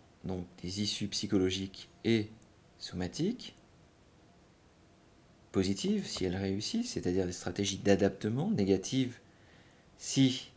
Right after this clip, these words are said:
elles ne réussissent pas, et il y aura donc un feedback avec un retour par rapport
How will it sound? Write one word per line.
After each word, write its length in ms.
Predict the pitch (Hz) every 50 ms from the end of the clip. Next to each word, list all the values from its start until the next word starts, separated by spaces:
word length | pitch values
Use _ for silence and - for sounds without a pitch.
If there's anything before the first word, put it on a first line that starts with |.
| - - -
elles 120 | - 95 92
ne 80 | 92
réussissent 420 | 92 98 92 90 - - - - -
pas, 240 | - - 110 156 - - - - - - - - - -
et 120 | 110 110
il 80 | 107 101
y 60 | 101
aura 180 | 101 90 95 85
donc 220 | 87 117 147 -
un 60 | 101
feedback 800 | 90 - - - 117 110 98 - - - 143 - - - - - - - - - - - - - - - -
avec 480 | - 98 98 107 107 104 107 - - - - - - -
un 200 | 90 92 90 - - - - - -
retour 800 | - 95 92 107 120 123 127 - 120 113 110 127 160 208 233 233
par 180 | - - 98 95
rapport 640 | 98 95 - - 104 104 104 104 101 98 98 -